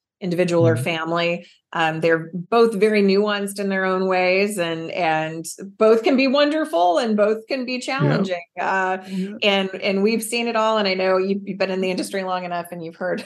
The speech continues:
Speaker 1: <laughs> heard a lot
Speaker 2: Oh,
Speaker 1: of
Speaker 2: you,
Speaker 1: stories
Speaker 2: you, you
Speaker 1: about
Speaker 2: hear the
Speaker 1: that.
Speaker 2: stories, but you talk about, you hear the stories it talks about. Yeah, I just, I just bring that up because it's,
Speaker 1: Yeah.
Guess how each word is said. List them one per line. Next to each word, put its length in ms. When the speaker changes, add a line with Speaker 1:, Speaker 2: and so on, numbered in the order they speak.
Speaker 1:
<laughs> 160
heard 120
a 40
lot 160
Speaker 2:
Oh, 60
Speaker 1:
of 80
Speaker 2:
you, 120
Speaker 1:
stories 180
Speaker 2:
you, 80
you 80
Speaker 1:
about 120
Speaker 2:
hear 220
the 60
Speaker 1:
that. 60
Speaker 2:
stories, 500
but 160
you 160
talk 320
about, 260
you 160
hear 160
the 100
stories 480
it 140
talks 280
about. 260
Yeah, 120
I 60
just, 300
I 100
just 180
bring 220
that 160
up 240
because 300
it's, 260
Speaker 1:
Yeah. 180